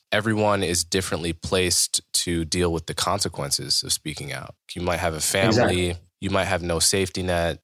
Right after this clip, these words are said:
Speaker 1: And so a lot of people that want to speak out against an absurd restriction on common sense arguments and ideas will end up listening to podcasts like mine or yours and supporting them as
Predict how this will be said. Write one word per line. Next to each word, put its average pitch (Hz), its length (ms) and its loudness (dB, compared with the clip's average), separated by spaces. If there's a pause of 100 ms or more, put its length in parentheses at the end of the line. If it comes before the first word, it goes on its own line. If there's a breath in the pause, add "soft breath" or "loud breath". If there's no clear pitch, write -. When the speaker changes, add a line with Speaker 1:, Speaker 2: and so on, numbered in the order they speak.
Speaker 1:
And 92 220 0
so 92 720 4 (120)
a 92 80 2
lot 110 240 6
of 107 80 0
people 107 300 0
that 98 200 4
want 101 340 0
to 98 100 0
speak 98 400 0
out 95 340 2
against 90 800 -2 (180)
an 92 140 -2
absurd 101 640 2
restriction 92 760 0
on 85 680 -2 (380)
common 92 420 0
sense 90 560 2
arguments 90 560 0
and 85 80 -2
ideas 82 840 0 (180)
will 90 240 0
end 95 260 0
up 92 280 2
listening 90 480 0
to 87 120 -2
podcasts 85 680 0
like 82 200 -2
mine 82 360 0
or 82 120 0
yours 85 800 0 (260)
and 87 140 -2
supporting 107 560 0
them 87 440 0
as 87 500 0